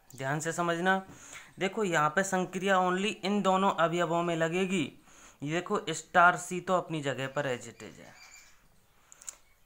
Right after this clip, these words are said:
ए स्टार बी की जगह पर मैं क्या लिख सकता हूँ, संक्रिया की परिभाषा मुझे दे रखी है, ये रही।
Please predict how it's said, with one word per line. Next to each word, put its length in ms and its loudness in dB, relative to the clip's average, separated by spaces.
ए 280 0
स्टार 440 4
बी 200 -8
की 180 -12
जगह 260 -4
पर 160 -4
मैं 160 -4
क्या 160 -2
लिख 200 -4
सकता 320 -8
हूँ, 120 -2
संक्रिया 520 -6
की 160 -12
परिभाषा 540 -8
मुझे 260 -6
दे 200 -4
रखी 360 -6
है, 100 -4
ये 160 -8
रही। 180 -14